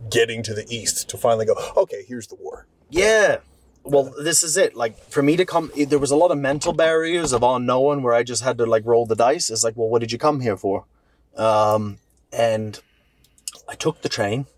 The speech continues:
Speaker 2: The next morning, I, you know, I, I was a bit timid, you know, like, to talk to anybody. So, like, Google Maps, no, I'll walk with a-, all my kit. All the things that I didn't need here, 'cause I thought this was
Speaker 3: Yeah.
Speaker 2: World War Three, you know,
Speaker 3: Yeah.
Speaker 2: like,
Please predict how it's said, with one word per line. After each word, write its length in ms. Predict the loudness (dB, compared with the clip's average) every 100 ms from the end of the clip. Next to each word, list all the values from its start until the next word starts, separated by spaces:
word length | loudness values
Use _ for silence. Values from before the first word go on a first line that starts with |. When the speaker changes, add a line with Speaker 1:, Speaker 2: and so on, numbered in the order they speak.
| _ _ _ _ -2
Speaker 2:
The 120 | 2
next 280 | 2 0 0
morning, 460 | 4 4 2 2
I, 180 | 0 0
you 160 | -4 2
know, 140 | 4 4
I, 80 | 2
I 140 | 0
was 120 | -2
a 40 | 0
bit 200 | -2 0
timid, 340 | 0 0 0
you 100 | -2
know, 140 | 2 2
like, 180 | 2
to 80 | -2
talk 300 | -2 -2 0
to 100 | -2
anybody. 520 | -2 0 0 2 0 -4 _ -20 -20 _
So, 140 | -2 2
like, 180 | 2 -2 _
Google 340 | -4 -4 0 2
Maps, 440 | 4 2 2 -2
no, 140 | 2 4
I'll 140 | 4
walk 520 | 2 -2 -2 -8 -20 _ -4
with 160 | -2 2
a-, 140 | 2 2
all 300 | 2 2 2
my 160 | -4
kit. 340 | -4 -2 -2 0
All 180 | 2 2
the 80 | 0
things 220 | -4 -2
that 120 | 2
I 80 | 2
didn't 240 | 0 -4 -4
need 220 | -4 0
here, 140 | 0
'cause 140 | 2 2
I 80 | 2
thought 140 | 0
this 120 | -4 -6
was 100 | 0
Speaker 3:
Yeah. 60 |
Speaker 2:
World 220 | 4 4 6
War 180 | 4
Three, 380 | 4 2 4 6
you 100 | 4
know, 200 | 4 2
Speaker 3:
Yeah. 60 | 4
Speaker 2:
like, 240 | 2 0